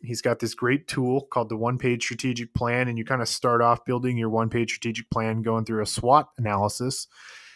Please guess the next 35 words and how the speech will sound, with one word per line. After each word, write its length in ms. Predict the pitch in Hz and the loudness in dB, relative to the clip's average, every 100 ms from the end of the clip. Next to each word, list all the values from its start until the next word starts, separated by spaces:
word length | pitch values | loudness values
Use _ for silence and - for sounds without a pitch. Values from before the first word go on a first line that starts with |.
| _ _ - | _ _ -6
And, 300 | 127 127 123 | 0 0 4
um, 380 | 127 120 120 - | 4 4 2 -4
you 100 | 143 | -2
know, 100 | 123 | 0
one 160 | 131 | 2
of 60 | 147 | 2
your 200 | 131 123 | 2 2
weaknesses 840 | 113 151 190 135 - 110 113 127 - | 2 0 2 0 0 -2 -2 -4 -6
of 160 | 127 110 | -8 -2
building 300 | 127 127 120 | 0 2 0
a 40 | |
business 380 | 110 117 131 - - | -2 -2 -2 -4 -6
underneath 340 | 120 117 113 | -4 -2 -2
somebody 340 | - 120 110 | -2 -2 -2
else's 320 | 107 147 - 101 | 0 0 -4 -10
business 580 | 104 98 110 135 - - - | -8 -8 -6 -8 -8 -12 -6
is 580 | 120 120 120 113 110 - | 0 2 2 2 -2 -4
if 240 | - 135 - | -2 -2 2
that 320 | 135 143 - | 2 2 0
company 360 | - 160 139 127 | 0 2 4 4
makes 280 | 123 123 | 2 2
any 140 | 131 127 | 0 2
kind 180 | 127 113 | 2 0
of 80 | |
changes 480 | - 143 165 123 110 | 0 2 2 2 0
logistically, 720 | 110 110 143 - 113 113 110 107 - - - - - | -2 0 -2 0 -2 0 0 -2 -6 -18 -20 -16 0
you 120 | 127 | 4
have 180 | 131 - | 4 4
to 80 | 113 | -2
comply. 520 | 117 104 120 104 71 - _ | -2 0 4 2 2 -8 _
Or 460 | 151 135 127 127 - - | -2 2 4 4 0 -6
let's 200 | 127 - | -6 -2
say, 160 | 131 127 | 0 2
for 120 | 127 | 0
example, 600 | 113 123 123 127 113 | 0 0 2 2 0